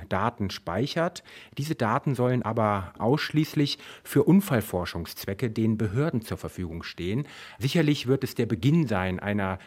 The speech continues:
weiterführenden Überwachung und Überprüfung, die aber immer den Grundsätzen des Datenschutzes genügen muss.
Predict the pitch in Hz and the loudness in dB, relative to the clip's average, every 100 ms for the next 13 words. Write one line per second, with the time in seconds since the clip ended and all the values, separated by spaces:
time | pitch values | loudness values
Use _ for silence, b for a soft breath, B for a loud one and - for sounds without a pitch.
0 | B 90 95 117 123 113 - 120 107 101 | B -4 0 0 0 -2 0 0 0 0
1 | 98 95 92 107 98 92 90 - 98 104 | 0 -2 -4 -6 -4 -4 -6 -12 -4 -2
2 | 117 123 107 101 95 107 98 - 123 135 | 0 0 0 -2 -4 -2 -4 -2 -2 2
3 | 123 107 - 120 95 107 104 110 104 101 | 2 0 -2 -2 0 0 2 2 2 0
4 | - 107 107 101 - 90 - - 90 98 | 0 0 0 -4 -4 -8 -6 -2 -2 -2
5 | 98 - - - 95 - 101 92 82 73 | -4 -4 -6 -8 -8 -2 -2 -2 -6 -10
6 | - | -14